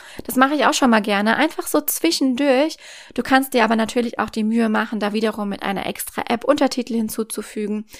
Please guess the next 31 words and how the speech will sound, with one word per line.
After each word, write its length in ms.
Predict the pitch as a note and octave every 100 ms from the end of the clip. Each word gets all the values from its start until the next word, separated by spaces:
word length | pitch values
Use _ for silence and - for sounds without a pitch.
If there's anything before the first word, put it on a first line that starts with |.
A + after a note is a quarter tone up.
| - -
Das, 280 | - A3 -
ähm, 420 | - G#3+ G#3+ G#3 G#3
ist 240 | C4 -
dir 160 | C4+ D4
überlassen. 720 | B3+ A#3+ A3+ A3 A3 A3+ A3+ - - -
Ich 160 | - -
finde 420 | C4+ B3 B3 A#3+ - -
die 100 | A#3+
Möglichkeit 580 | A3+ A#3+ C4 A#3+ - G#3+
an 140 | - G#3
sich 180 | A3+
einfach 280 | - G#3+ G#3+
großartig 680 | - A3 A3+ - G3+ G3 G3+
und 120 | G3+
das 100 | G#3+
stellt 280 | - A3 G#3+
total 340 | G#3+ - A3 A3
die 80 |
Nähe 220 | G#3 G#3 G#3
und 100 | G#3
die 60 |
Verbindung 480 | - G3+ G#3+ G#3+ G3+
her. 240 | G#3 G3
Und 120 | - G#3+
du 120 | G#3+ - - -
erstellst 500 | - B3+ B3+ C#4+ E4
natürlich 500 | A#3 A3+ C#4 C#4+ C4+
auch 180 | G#3+ A3
genau 360 | - G#3+ A3 A3
den 220 | A3 A#3+
Content, 520 | - G3 G3 G#3 A#3